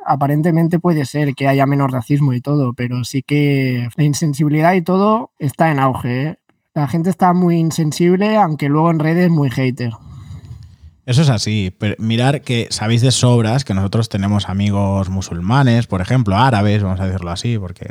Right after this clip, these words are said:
Speaker 2: una cosa es la religión y otra es el origen, y muchas veces nosotros mismos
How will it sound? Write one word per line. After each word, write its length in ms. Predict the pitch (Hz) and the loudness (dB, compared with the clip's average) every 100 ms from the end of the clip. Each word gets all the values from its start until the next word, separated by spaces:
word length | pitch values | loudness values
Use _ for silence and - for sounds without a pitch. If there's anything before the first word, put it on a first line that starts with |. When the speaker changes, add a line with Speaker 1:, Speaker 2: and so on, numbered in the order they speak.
| - | -12
Speaker 2:
una 160 | 90 95 | -8 -6
cosa 160 | 104 | -4
es 40 | 95 | -4
la 80 | |
religión 400 | 95 90 - 107 | -4 -4 -4 -2
y 40 | 98 | -2
otra 120 | 92 | -4
es 80 | 87 | -6
el 60 | |
origen, 400 | 92 110 - 113 151 | -4 -4 -4 -6 -2
y 340 | 147 131 120 - | 2 2 2 0
muchas 380 | 117 120 175 127 | 0 2 2 2
veces 280 | 110 143 | 0 0
nosotros 520 | 147 107 107 110 160 123 | 0 0 0 2 2 4
mismos 640 | 127 135 98 98 107 - | 4 4 2 0 -2 -6